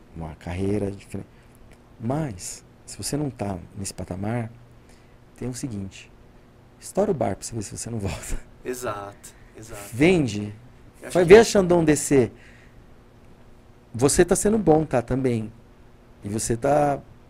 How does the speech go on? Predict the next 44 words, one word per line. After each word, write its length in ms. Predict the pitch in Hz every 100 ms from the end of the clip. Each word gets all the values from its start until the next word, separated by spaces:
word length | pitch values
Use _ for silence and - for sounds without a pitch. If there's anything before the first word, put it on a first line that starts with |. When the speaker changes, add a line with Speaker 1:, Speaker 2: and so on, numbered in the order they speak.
| -
Speaker 1:
o 40 | -
cara 220 | 117 120
tá 80 | 123
olhando 220 | 117 123
e 40 |
falando, 260 | 123 113 107 101 - -
obrigado. 540 | - 117 - - 113 107 - - - -
Porque 360 | - 151 226 -
sem 280 | - - 196
din-, 260 | 208 202 208
sem 500 | - 190 196 185 175
isso, 260 | 226 - 190
ele 140 | 190
não 100 | 208
vai 100 | 208
te 80 | -
Speaker 2:
Sem 80 | 156
o 40 |
Speaker 1:
contratar. 300 | - 202 175
Speaker 2:
giro 160 | 151 156
da, 240 | 151 147
da 180 | 139 131
casa, 380 | - 139 156 185
não 60 | 262
Speaker 1:
É, 40 |
Speaker 2:
tem 160 | 214 214
como 180 | 202
Speaker 1:
por 100 | 202
Speaker 2:
você 60 | 160
Speaker 1:
isso 120 | 170
Speaker 2:
voltar, 200 | 208 220
Speaker 1:
que 0 |
a 40 | 214
gente 160 | 214
Speaker 2:
né? 40 | -
Speaker 1:
perdeu 400 | 220 202 202 180
o 60 |
espaço 380 | 170 - 156 156
muito 160 | 147 -
pro 120 | 135
sertanejo, 560 | 139 123 131 117 107 117
né? 80 |
Porque, 140 | 165 -
você, 260 | 320 247